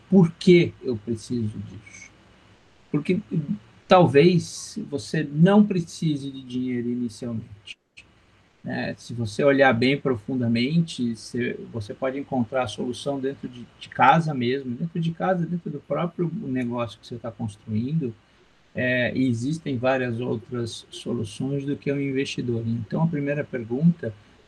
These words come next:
seguindo exatamente o mesmo raciocínio do Denis, é por quê? A maioria das vezes,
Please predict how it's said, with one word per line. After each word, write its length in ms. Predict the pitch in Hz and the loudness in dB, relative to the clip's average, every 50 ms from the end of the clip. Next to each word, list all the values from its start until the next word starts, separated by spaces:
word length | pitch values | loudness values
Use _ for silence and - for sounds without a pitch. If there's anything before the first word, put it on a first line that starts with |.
| _ _ | _ _
seguindo 360 | - 123 117 127 143 143 135 | -2 0 0 2 0 0 0
exatamente 1120 | 127 117 113 107 123 156 190 214 208 - - 190 165 147 139 139 147 160 170 170 165 - 147 | 0 0 2 4 4 6 6 6 4 2 2 4 4 4 4 4 6 8 6 6 6 2 0
o 60 | 135 | 0
mesmo 560 | 127 127 131 147 170 185 185 180 175 160 151 | 2 0 2 4 4 4 4 4 4 2 2
raciocínio 800 | 147 143 - - 123 - - - 123 123 131 131 127 127 123 120 | 0 -2 -2 -4 -4 -4 -4 -2 -2 0 0 2 2 2 2 2
do 120 | 117 120 | 2 0
Denis, 460 | 113 113 - 135 147 160 151 131 120 123 | -2 -2 -2 -4 -2 -4 -6 -4 -2 0
é 220 | 123 113 107 - - - - _ _ _ _ _ _ _ _ _ _ - | 2 2 0 0 -6 -14 -20 _ _ _ _ _ _ _ _ _ _ 6
por 220 | 190 190 180 170 | 6 6 6 4
quê? 300 | - - 127 113 107 104 - - _ _ _ _ _ _ _ _ _ _ _ _ _ _ - _ _ _ _ | 4 4 4 4 4 2 -2 -8 _ _ _ _ _ _ _ _ _ _ _ _ _ _ -20 _ _ _ _
A 100 | - 117 | 0 0
maioria 480 | 127 135 147 165 175 180 170 165 165 151 | 2 4 6 6 6 6 6 6 4 2
das 260 | 135 139 131 117 110 | 2 0 0 2 0
vezes, 840 | 107 117 123 127 143 160 165 160 131 120 110 107 104 104 - - - | 0 2 2 2 2 2 2 0 2 2 0 0 0 -4 -10 -16 -18